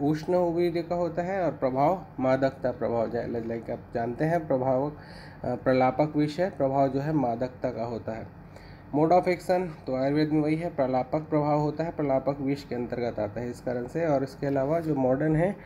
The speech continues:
टीएचसी act on widely distributed specific receptors region of brain concerned with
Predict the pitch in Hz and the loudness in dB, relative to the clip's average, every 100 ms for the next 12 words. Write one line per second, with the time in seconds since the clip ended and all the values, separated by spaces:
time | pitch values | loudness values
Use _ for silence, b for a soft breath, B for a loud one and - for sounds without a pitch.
0 | B B B 185 196 190 196 208 190 185 | B B B 2 4 4 2 0 2 2
1 | 190 185 156 143 151 175 185 190 208 147 | 2 4 6 6 4 4 2 0 -2 -2
2 | 151 151 180 160 156 165 156 156 - 147 | -2 0 0 2 2 0 -2 -6 0 -2
3 | 151 170 175 156 151 139 - 135 107 - | 0 -4 0 0 0 -4 0 0 0 -2
4 | - B B B B 131 160 156 147 - | -16 B B B B 4 4 6 4 4
5 | 143 147 131 147 143 113 - - - - | 0 0 2 2 4 -2 -8 -18 -8 0
6 | 143 151 180 185 175 180 | 0 4 6 6 4 0